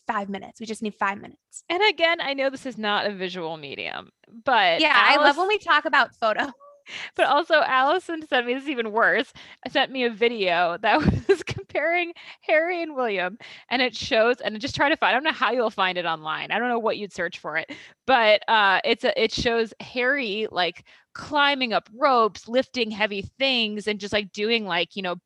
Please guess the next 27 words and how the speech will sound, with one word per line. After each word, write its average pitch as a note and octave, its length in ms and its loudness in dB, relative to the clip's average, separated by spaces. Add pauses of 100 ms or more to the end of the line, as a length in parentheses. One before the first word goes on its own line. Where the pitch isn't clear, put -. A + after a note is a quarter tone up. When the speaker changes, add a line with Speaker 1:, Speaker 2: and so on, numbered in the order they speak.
Speaker 2:
badass, F#3+ 840 0
like, E3 360 -4 (280)
athletic G3+ 600 -2
stuff F#3 500 -2
or G3+ 100 -2
whatever. E3 500 -4 (160)
<laughs> - 140 -8
And D#4 160 0
then G#4 100 4 (400)
it A4 80 0 (160)
Speaker 1:
It C4+ 60 2
was, E4+ 160 2
Speaker 2:
cuts - 120 -4
to G4 100 2
Speaker 1:
it E4 60 2
was D#4+ 380 -4 (240)
with, D#4+ 360 -4
uh, C4+ 320 4
what's D#4 240 -6
his D#4+ 180 -10
face? G#3 520 -8 (1500)
Speaker 2:
With F#4+ 300 -4
who? G4 360 -2 (420)
Speaker 1:
James D4+ 280 -6
Corden, C#4+ 420 0
I G4 140 0
think. G#4 480 -6